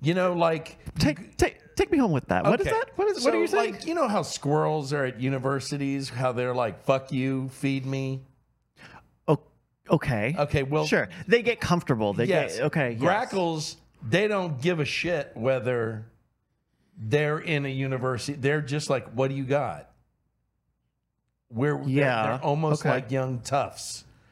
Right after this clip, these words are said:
Speaker 1: ready to b-, beat you up and take your lunch money.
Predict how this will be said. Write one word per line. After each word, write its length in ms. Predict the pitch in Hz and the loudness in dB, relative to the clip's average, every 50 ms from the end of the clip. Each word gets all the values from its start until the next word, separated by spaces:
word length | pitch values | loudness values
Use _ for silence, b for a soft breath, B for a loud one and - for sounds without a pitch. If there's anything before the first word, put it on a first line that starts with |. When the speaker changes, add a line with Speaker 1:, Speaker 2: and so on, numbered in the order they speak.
| B B B | B B B
Speaker 1:
ready 320 | 107 123 131 131 139 139 | 0 2 2 2 0 0
to 260 | 131 127 123 104 85 87 - - | 0 0 0 -2 -4 -8 -12 -10
b-, 100 | 165 143 | -8 -4
beat 340 | 123 107 131 139 131 - - | 0 0 0 0 0 0 0
you 100 | 143 135 | 2 2
up 120 | 127 127 - | 2 0 -2
and 140 | 120 104 | -6 -4
take 220 | - 123 123 113 - | -2 -2 -4 -2 -4
your 160 | 113 107 90 - 113 127 135 | -4 -6 -4 -6 -6 -2 0
lunch 340 | 113 117 113 117 127 120 | 0 0 0 0 -4 -4
money. 240 | - 92 85 78 69 | -4 -4 -4 -4 -6